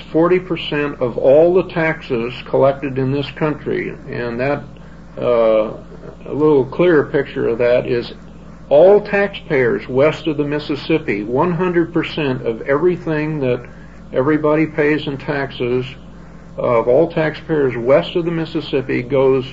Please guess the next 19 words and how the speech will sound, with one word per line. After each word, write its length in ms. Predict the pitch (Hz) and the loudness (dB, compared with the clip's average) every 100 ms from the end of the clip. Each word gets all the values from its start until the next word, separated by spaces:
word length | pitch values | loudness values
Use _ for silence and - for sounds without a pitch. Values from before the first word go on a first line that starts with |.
| - - | -14 -4
currently 760 | 208 226 196 - 107 110 131 160 - | 0 2 2 0 -2 -2 -6 -14 -8
to 220 | 139 123 | -2 -2
pay 240 | 120 147 143 | 0 0 0
the 140 | 143 | -2
interest 520 | 139 160 147 135 - | -2 -4 -2 -4 -2
on 140 | 131 123 | -2 -2
the 100 | 123 | -2
national 540 | 131 139 - 131 120 | -2 -4 -6 -6 -4
debt. 420 | 113 156 104 - - - - - - | 2 2 2 -2 -14 -20 -20 -16 -6
And 180 | 127 127 | -2 -2
at 140 | 127 | -2
the 80 | 117 | -6
current 460 | - 170 180 190 - | -4 2 4 2 -2
rate 520 | 123 139 160 165 - | 0 4 4 2 0
of 300 | 139 127 160 | -4 -2 -2
increase 720 | 180 196 - 120 110 110 - | 0 0 0 0 0 -2 -8
in 160 | 120 117 | -8 -2
government 460 | 123 113 110 110 | -2 0 -4 -8
spending, 640 | - 117 113 104 113 123 | -8 -4 -4 -2 -4 -6